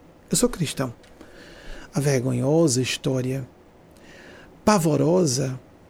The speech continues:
atitude de líderes eclesiásticos que destroçaram século sobre século a imagem de um homem extraordinário,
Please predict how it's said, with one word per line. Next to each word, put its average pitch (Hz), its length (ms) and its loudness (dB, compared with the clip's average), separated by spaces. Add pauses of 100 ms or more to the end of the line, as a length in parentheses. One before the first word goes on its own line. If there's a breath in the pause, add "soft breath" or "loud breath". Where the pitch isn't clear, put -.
(1040 loud breath)
atitude 175 640 0
de 135 100 2
líderes 147 520 2
eclesiásticos 135 1080 -2
que 143 320 -2 (1400 loud breath)
destroçaram 160 960 4
século 160 500 0
sobre 147 320 0
século 151 540 0
a 143 60 2
imagem 123 680 0 (960 loud breath)
de 151 120 4
um 170 140 6
homem 185 280 4 (120)
extraordinário, 147 1300 0